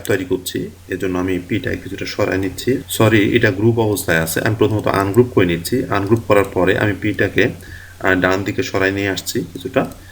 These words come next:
then সবগুলো সিলেক্ট করে, আহ, এ-, এখন খেয়াল রাখতে হবে এখানে যাতে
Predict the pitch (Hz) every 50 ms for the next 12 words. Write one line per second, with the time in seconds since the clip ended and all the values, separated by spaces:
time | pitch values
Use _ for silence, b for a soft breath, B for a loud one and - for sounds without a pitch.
0 | B B B B 98 101 95 92 - - 101 92 95 101 95 92 - - - 110
1 | 117 - - 120 101 90 92 - - - - - - - - - - - - 90
2 | 87 87 85 85 - - 104 104 - - 110 - - 113 113 - - 110 107 113
3 | 117 113 - 139 117 104 87 90 92 104 - - - - - 104 - - 117 120
4 | 120 123 110 - - 113 113 135